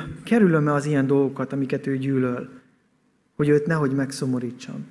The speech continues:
És aztán várom-e minden nap azt a nagy családi találkozást, amikor Isten gyermekeiként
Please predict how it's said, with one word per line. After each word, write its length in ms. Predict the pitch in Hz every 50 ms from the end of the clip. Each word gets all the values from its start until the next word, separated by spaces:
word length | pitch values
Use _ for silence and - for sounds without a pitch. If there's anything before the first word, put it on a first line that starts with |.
| - _ _ _ _ _ _ _ _ _ _ _ _ _ _ _ _ _ _ _ _ _ _ _ _ _ _ _ _ _ _ _ - - -
És 80 | - -
aztán 220 | - - 190 180
várom-e 420 | 185 214 208 196 190 196 185 185 190
minden 340 | 196 202 202 196 196 190 185
nap 180 | 185 190 185
azt 200 | 202 190 190 -
a 40 | 185
nagy 200 | 180 196 202 196
családi 440 | - - 214 208 185 175 175 180 175
találkozást, 760 | - 202 202 190 170 139 131 131 - 147 135 151 147 147 -
amikor 260 | 160 160 151 160 165
Isten 320 | 175 170 - - 170 165 160
gyermekeiként 800 | 165 180 180 170 165 160 - - 165 160 - 170 170 170 170